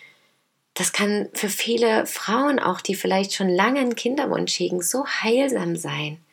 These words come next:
das wahrzunehmen und da in Kontakt zu treten, mit wem oder was auch immer und vor allem eben auch mit sich selbst. Und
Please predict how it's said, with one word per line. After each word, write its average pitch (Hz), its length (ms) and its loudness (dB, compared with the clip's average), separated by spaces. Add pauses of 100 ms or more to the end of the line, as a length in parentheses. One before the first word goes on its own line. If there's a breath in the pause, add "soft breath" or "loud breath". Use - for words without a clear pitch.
(440 loud breath)
das - 240 -4
wahrzunehmen 180 680 2
und 170 180 0
da 202 220 2
in 202 120 0
Kontakt - 520 -4
zu - 120 0
treten, 175 400 0
mit 170 240 0
wem 214 280 2
oder 185 220 -4
was 185 220 -4
auch - 220 -20
immer 190 380 -2 (240)
und 180 140 -4
vor - 200 -4
allem 233 300 0
eben - 240 -2
auch - 180 -4
mit 175 200 -4
sich 175 220 0
selbst. 226 540 -4 (2250 loud breath)
Und 202 260 0